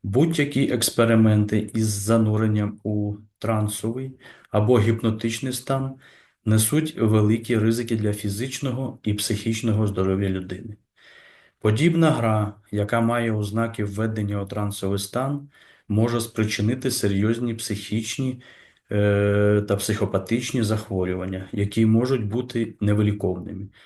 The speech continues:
Іншими словами, людина ризикує стати психічною хворою назавжди. Що ж таке трансовий стан?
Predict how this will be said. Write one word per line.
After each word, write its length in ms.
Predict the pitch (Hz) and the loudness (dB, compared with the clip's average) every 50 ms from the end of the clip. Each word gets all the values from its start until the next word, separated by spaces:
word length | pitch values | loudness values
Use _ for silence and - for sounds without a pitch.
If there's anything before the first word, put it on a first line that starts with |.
| - - - _ _ _ | -20 -20 -20 _ _ _
Іншими 420 | - 135 147 143 - 139 139 139 | -2 -2 -2 0 0 0 0 0
словами, 600 | - - 127 127 113 104 95 92 92 110 120 110 - _ _ _ _ _ 107 | 0 2 2 2 4 4 2 0 -2 -4 -8 -10 -12 _ _ _ _ _ -2
людина 480 | 107 120 120 113 135 143 147 147 139 | -2 -2 0 0 0 2 2 2 2
ризикує 540 | 127 120 113 110 113 110 110 117 123 127 113 | 2 2 2 2 0 -2 0 -2 -2 -2 -2
стати 400 | 110 - - 120 123 120 - 117 | -4 -2 -2 -4 -2 -2 -4 -6
психічною 720 | 113 - - 107 107 - - 113 113 - - 113 110 107 | -4 -4 -4 -4 -4 -4 -4 -6 -6 -2 0 2 2 2
хворою 460 | 104 107 - 107 113 120 120 117 113 107 | 0 -2 -2 -2 -2 0 0 0 2 2
назавжди. 720 | 107 107 104 107 107 104 104 101 92 - 95 - 110 104 _ _ _ _ _ _ _ _ _ _ _ _ _ _ _ _ _ _ _ _ _ _ _ _ _ _ _ | 2 0 0 -2 -2 -2 -2 -4 -6 -8 -12 -12 -12 -16 _ _ _ _ _ _ _ _ _ _ _ _ _ _ _ _ _ _ _ _ _ _ _ _ _ _ _
Що 160 | - - 139 | -4 -2 -2
ж 160 | 147 143 - - | -2 -2 -2 -2
таке 420 | 143 139 - - 135 110 101 - - - _ _ _ | -2 -2 0 0 0 0 0 -4 -10 -20 _ _ _
трансовий 520 | - 104 101 98 95 95 - 87 90 90 92 | -2 -2 0 0 0 -2 -4 -4 -4 -2 -4
стан? 440 | - - - 95 92 92 87 101 | -4 -4 -4 -6 -6 -4 -8 -8